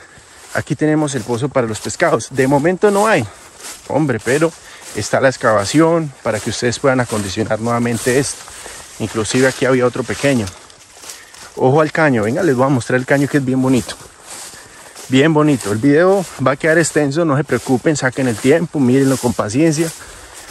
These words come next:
Pero mi intención, vuelvo y lo digo, mi intención es para aquellas personas que están lejos y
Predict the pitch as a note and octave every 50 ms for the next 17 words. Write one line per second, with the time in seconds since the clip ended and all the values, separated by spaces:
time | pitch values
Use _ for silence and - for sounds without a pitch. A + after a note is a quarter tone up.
0 | - - - - C3 B2 B2+ C3+ C3 B2+ B2+ B2+ B2+ B2+ C3 F3 G3+ F3+ - F#3
1 | E3+ D#3+ D3+ - E3+ F3 F3 E3+ E3+ E3 D3 - - - - - - A#2+ A2 C3+
2 | C#3+ D3 D3 C#3+ C3+ B2+ A#2+ A#2 C3 C#3+ C3 A2+ A2 A#2 C#3 C#3 - D#3 C#3+ A#2+
3 | - - C#3+ C3+ C3+ D3 C#3 - - - - - - - - - - - - -
4 | A#2+ - - E3+ D#3 D3+ - - C3+ C#3+ D#3+ - - C3+ A#2 - C3 C3+ D3 D3
5 | - - - A#2 - - C#3+ D3 F3+ F3 F3+ F3+ E3 D#3 D#3 D3+ D3 - - -
6 | - - - - - - - - - - - - - - - - - - C3 A#2+
7 | A#2+ A#2+ A#2+ A#2 A2+